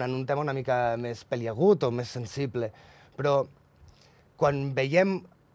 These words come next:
com podíem, eh, arribar a, a, a tindre un protocol diagnòstic, mm, més acurat, és a dir, implicant més despesa, és quan a mi em ve el plantejament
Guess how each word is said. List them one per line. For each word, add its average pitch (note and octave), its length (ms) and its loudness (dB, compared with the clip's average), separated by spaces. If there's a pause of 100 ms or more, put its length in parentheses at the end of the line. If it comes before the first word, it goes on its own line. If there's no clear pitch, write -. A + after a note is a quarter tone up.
(340)
com G3 240 4
podíem, D#3+ 600 2
eh, C3 240 -8 (180)
arribar A#2+ 460 -2 (180)
a, A2+ 220 -4 (140)
a, G2+ 240 -6 (120)
a G2 180 -10
tindre D3+ 420 -2
un C#3 300 0
protocol C3+ 520 -4
diagnòstic, C3+ 760 -4 (800)
mm, A#2 580 -4
més C#3 160 0
acurat, D#3+ 640 0 (320)
és A2+ 140 -10
a A#2+ 100 -2
dir, C#3+ 160 0 (800)
implicant A#2+ 440 -6
més C3 160 -2
despesa, D3 540 0 (760)
és E3 160 0
quan F3 220 4
a E3+ 40 4
mi F3+ 120 4
em F3 100 4
ve E3 140 4
el D3+ 80 -4
plantejament D3 800 -2